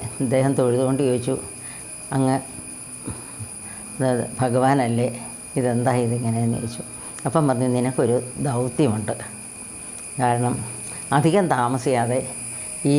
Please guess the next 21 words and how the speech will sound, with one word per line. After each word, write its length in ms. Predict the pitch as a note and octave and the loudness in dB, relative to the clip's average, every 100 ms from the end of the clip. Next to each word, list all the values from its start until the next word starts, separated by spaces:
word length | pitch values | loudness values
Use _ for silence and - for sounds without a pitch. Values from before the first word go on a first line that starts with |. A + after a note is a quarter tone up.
| C3+ | 6
ലോകം 300 | C3 C3+ D#3+ D3 | 4 4 4 2
മുഴുവനും 380 | A#2 B2+ C3 B2+ | 2 2 2 2
പ്രളയം 360 | A#2+ A#2 C3 C#3 A#2+ | 2 4 4 4 2
വരും. 220 | G#2+ - - - - - - - - - - - - - - - | -2 -8 -12 -14 -14 -16 -16 -16 -16 -16 -16 -16 -14 -14 -8 0
ഈ 20 | D#3 - | 0 4
പ്രളയം 360 | C3+ D3+ G#3 F#3+ | 4 6 6 4
വന്നു 180 | C3+ D3 D3 | 2 2 2
കഴിഞ്ഞു 260 | B2 B2 | 2 0
കഴിഞ്ഞാൽ 380 | B2 B2 B2 B2 E3+ D#3 - - - - - - - - C3+ | 0 0 2 2 2 0 -8 -16 -18 -18 -16 -16 -10 -2 2
ഇത് 140 | C3+ - - - - D#3 | 2 2 -6 -16 -2 4
എല്ലാ 420 | D3+ D#3 E3 E3+ E3+ - | 6 6 6 6 6 4
ജീവജാലങ്ങളും 720 | C#3+ C3+ C#3+ C#3 C#3+ C#3+ C#3+ C3 | 0 2 4 4 4 2 0 0
നശിക്കും, 400 | A#2 - A2 C#3+ - - - - - - - - C3+ | -2 -4 -2 -2 -4 -12 -16 -16 -18 -18 -14 -2 2
ഒന്നും 260 | C#3 C#3+ C#3 A2+ | 4 4 4 2
കാണില്ല" 360 | A#2+ A#2+ A2 - - | 2 0 -2 -6 -4
എന്ന് 120 | A2+ A2+ | -2 -2
പറഞ്ഞു. 240 | - - - - - - A#2+ | -6 -10 -14 -16 -18 -10 -6
അപ്പം 220 | A#2 D#3+ D#3+ C#3+ | 0 0 2 2
ഉടനെ 260 | B2 D3 D#3 | 4 4 6
തന്നെ 200 | C#3+ C#3+ C#3 | 4 4 4
ഈ 40 | C3 | 2